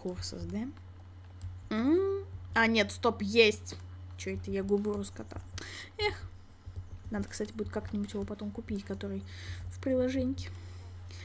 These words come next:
Мы на месте. Я чувствую здесь какой-то особый воздух. Я н-, давно не бывала в северной части Мистфола. Рован, как дела с колючей стеной?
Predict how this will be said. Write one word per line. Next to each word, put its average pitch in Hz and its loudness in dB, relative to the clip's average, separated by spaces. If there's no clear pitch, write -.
Мы 285 12
на 339 12
месте. 311 8
Я 247 6
чувствую 302 4
здесь 247 2
какой-то 262 2
особый 247 4
воздух. 220 2
Я 262 6
н-, 311 10
давно 247 6
не 294 10
бывала 247 6
в 233 -4
северной 247 4
части 247 0
Мистфола. 233 4
Рован, 247 4
как 233 0
дела 247 6
с 247 -4
колючей 240 2
стеной? 240 2